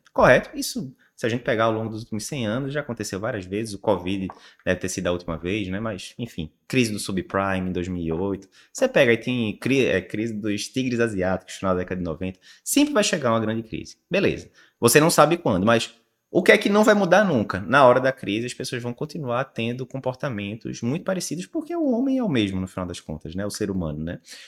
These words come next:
Então, o pessoal vai continuar se desesperando, querendo vender as coisas quando tiver com o preço lá embaixo, assim por, é, por diante. Então, ele foca muito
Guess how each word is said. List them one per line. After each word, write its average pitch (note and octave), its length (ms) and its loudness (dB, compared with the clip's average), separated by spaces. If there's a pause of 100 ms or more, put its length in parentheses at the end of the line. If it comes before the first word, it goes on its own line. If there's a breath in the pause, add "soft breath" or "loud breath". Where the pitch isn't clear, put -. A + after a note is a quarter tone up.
(100 loud breath)
Então, C#3 140 2
o - 20 0
pessoal C#3 240 4
vai C3 100 2
continuar B2+ 460 0
se B2 140 -2
desesperando, A2 640 -4
querendo G2+ 320 -4
vender G2 280 -2
as F#2+ 140 -2
coisas F2+ 400 -6
quando F#2 220 -6
tiver F2 200 -6
com F#2 120 -8
o - 20 -14
preço F2 280 -6
lá D#2+ 60 -8
embaixo, G2+ 420 -2
assim - 120 -8
por, G2 340 -4
é, F#2+ 120 -4
por G2+ 180 -8
diante. G2 220 -4
Então, D3 120 -2
ele F3+ 80 -2
foca G3 320 2
muito D3 480 0